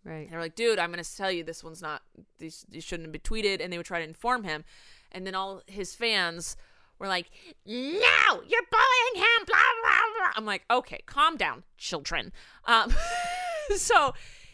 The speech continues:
Speaker 2: his, he, I, I, he wasn't informed. I don't think, I think he was not informed of how anxiety actually works.
Speaker 1: Right.
Speaker 2: And he, I feel he was probably trying to give advice, but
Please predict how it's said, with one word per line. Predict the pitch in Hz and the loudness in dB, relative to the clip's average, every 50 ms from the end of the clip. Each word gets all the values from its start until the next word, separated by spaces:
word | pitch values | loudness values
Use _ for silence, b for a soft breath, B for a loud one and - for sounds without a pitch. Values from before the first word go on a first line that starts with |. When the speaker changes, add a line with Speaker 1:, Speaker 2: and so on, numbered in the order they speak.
| B B B B B | B B B B B
Speaker 2:
his, | - - 349 349 349 330 277 - - - - | 4 6 6 6 4 2 0 -2 -6 -10 -8
he, | - 233 - 262 - - - - - - - | -6 -6 -6 -6 -8 -14 -16 -18 -14 -2 4
I, | 233 247 262 269 285 285 - - - - - - | 6 6 6 6 4 -2 -6 -12 -20 -20 -10 0
I, | - 202 220 226 - - | 4 4 4 4 2 -6
he | - - 277 294 | -6 0 0 0
wasn't | 311 302 311 294 294 330 277 - | 4 4 4 4 4 0 -6 -8
informed. | 277 254 233 - - 208 196 190 208 233 311 - - - - | -8 -2 0 2 2 2 0 0 -4 -4 -8 -10 -12 -6 2
I | - 196 190 | 2 4 6
don't | 208 208 202 - | 4 2 2 0
think, | - 226 220 - - | -4 -4 -4 0 0
I | - 214 | 0 2
think | - 196 208 | 2 -2 -2
he | - 247 | -4 -6
was | 240 254 269 240 - - - - _ - | -6 -6 -8 -8 -8 -10 -12 -14 _ -2
not | 202 208 254 302 | -2 -2 -2 -2
informed | 381 - - 202 185 175 214 247 - _ - | -6 -10 -6 -4 -4 -4 -6 -8 -10 _ 0
of | - 190 185 | 0 0 0
how | 190 180 180 180 185 190 214 214 _ _ - | 2 2 4 4 4 2 0 -4 _ _ -14
anxiety | 202 202 190 196 190 180 185 190 196 | -12 -12 -6 -2 -2 -2 0 0 0
actually | 202 196 220 - - 247 262 262 | 0 -2 -2 -4 -6 -6 -6 -4
works. | 220 196 170 175 220 - - - - - - | 0 0 2 2 0 -2 -4 -8 -8 -8 -10
Speaker 1:
Right. | 175 170 160 - - _ _ _ _ _ _ _ - | -8 -6 -6 -8 -8 _ _ _ _ _ _ _ 0
Speaker 2:
And | 226 214 208 208 202 190 190 190 - 220 - _ _ _ _ | 2 2 2 2 -2 -4 -8 -10 -14 -16 -20 _ _ _ _
he, | _ - 269 269 285 262 - | _ -8 -6 -4 -4 -2 0
I | 214 214 214 | 0 0 0
feel | - - 208 208 214 220 | -2 -6 -4 -2 -2 -2
he | 220 202 226 | -2 -4 -8
was | 214 196 208 190 | -6 -6 -6 -6
probably | - - 202 170 165 185 196 226 233 214 | -6 -6 -4 -4 -4 -4 -6 -10 -10 -10
trying | - - 190 180 170 175 190 185 | -10 -6 -4 -4 -4 -4 -6 -8
to | - 214 | -10 -10
give | 190 170 - 190 190 190 190 190 190 185 - b b b b b b b b b _ _ - 254 | -10 -6 -2 0 2 2 2 0 -2 -8 -14 b b b b b b b b b _ _ -2 0
advice, | 247 190 185 175 202 175 185 226 330 370 - - - - b b b b b b b b _ | 0 0 0 -2 0 2 2 2 0 -4 -4 -6 -8 -10 b b b b b b b b _
but | 175 220 220 202 190 | -2 2 4 4 2